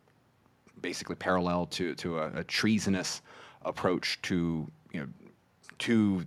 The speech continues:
you know, this entire dynamic. Um, you know, and, and you're, you're seeing this playing out now as well, where the lack of trust within the rank and file of who fills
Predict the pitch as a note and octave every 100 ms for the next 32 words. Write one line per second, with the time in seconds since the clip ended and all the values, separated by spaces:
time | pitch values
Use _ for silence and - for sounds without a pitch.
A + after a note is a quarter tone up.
0 | - G2+ F#2 F#2 F#2 - F#2 F2 F2+ F2+
1 | F2 E2 - - - - - - F2+ E2
2 | D#2 D2+ F#2+ E2+ - - _ G#2+ A2 A#2+
3 | A#2 B2+ A#2 A#2 A2+ - C#3 A#2+ - A#2+
4 | A2 G2+ G2+ F#2 - - - _ G#2+ G#2
5 | G2 F#2 - F2 E2+ F#2 G#2+ A#2 G2 F2+
6 | - - - - - G#2 G2+ G2 F#2+ D#2+
7 | - _ _ _ _ _ _ _ _ _
8 | _ _ - _ G#2+ G#2 G2 F#2 E2+ -
9 | _ - G#2+ G#2+ G#2 - - G2+ F2 -
10 | - _ - - G2+ F2+ - - G#2+ F#2
11 | - G2+ F#2+ F#2+ - F#2+ G2 F#2+ G2 F2
12 | - F2+ - G2 G2 F#2+ F2+ - F#2 -
13 | - A2 G#2+ G2 F2 - - A2+ G#2+ G2+
14 | F#2 E2+ -